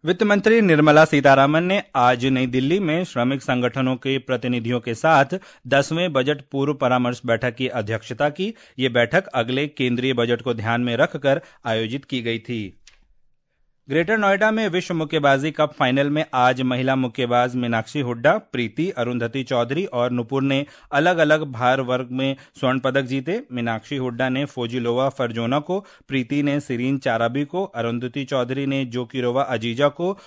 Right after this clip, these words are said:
और नुपुर ने सोटियम्बो एवा ओल्टिनोए पर जीत दर्ज की।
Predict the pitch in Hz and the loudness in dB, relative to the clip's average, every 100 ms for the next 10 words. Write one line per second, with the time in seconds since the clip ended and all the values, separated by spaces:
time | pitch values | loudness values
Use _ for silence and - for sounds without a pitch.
0 | _ - 131 131 139 165 175 170 175 147 | _ -2 0 0 -2 -2 -2 -2 -4 -4
1 | 127 131 131 135 151 131 135 147 127 127 | -4 -4 -2 -2 -2 -2 -2 0 0 -2
2 | 143 131 127 127 151 180 - _ 117 120 | -2 -4 -2 -4 -2 -4 -6 _ -8 -6
3 | 120 110 107 104 - 113 90 | -4 -2 -4 -4 -6 -6 -8